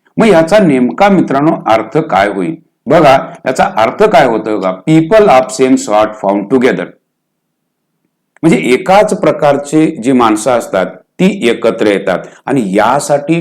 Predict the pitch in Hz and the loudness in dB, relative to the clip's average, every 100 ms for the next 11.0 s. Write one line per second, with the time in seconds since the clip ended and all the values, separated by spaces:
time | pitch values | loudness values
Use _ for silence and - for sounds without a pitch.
0 | 185 104 - - 107 104 127 139 - 95 | -2 -4 -6 -4 -2 -2 -4 -4 -6 -6
1 | - 92 101 110 107 85 90 101 104 - | -6 -4 -2 -2 -2 -6 -4 -4 -6 -6
2 | 135 104 113 110 95 - - - 120 107 | -6 -2 -2 -2 -4 -14 -16 -2 0 0
3 | 101 107 107 98 95 95 113 107 85 80 | 0 0 -2 -4 -4 -4 -4 -8 -10 -10
4 | 82 107 101 110 110 - 85 98 101 98 | -6 -4 -4 -6 -8 -10 -6 -2 0 0
5 | 98 95 90 92 101 - 95 95 95 107 | -2 -4 -4 -6 -8 -8 -8 -8 -4 0
6 | 107 104 117 110 107 90 87 87 87 110 | 0 -2 -4 -4 -2 -4 -4 -6 -6 -4
7 | 110 90 85 - _ _ _ _ _ _ | -2 -2 -6 -10 _ _ _ _ _ _
8 | _ _ - 147 175 139 139 202 202 190 | _ _ -2 2 4 4 2 0 2 2
9 | 208 123 117 - 175 175 202 180 - 190 | 4 2 0 0 -2 2 2 2 2 2
10 | 156 156 160 147 - 151 156 139 143 147 | 2 2 0 -4 -2 0 0 0 0 0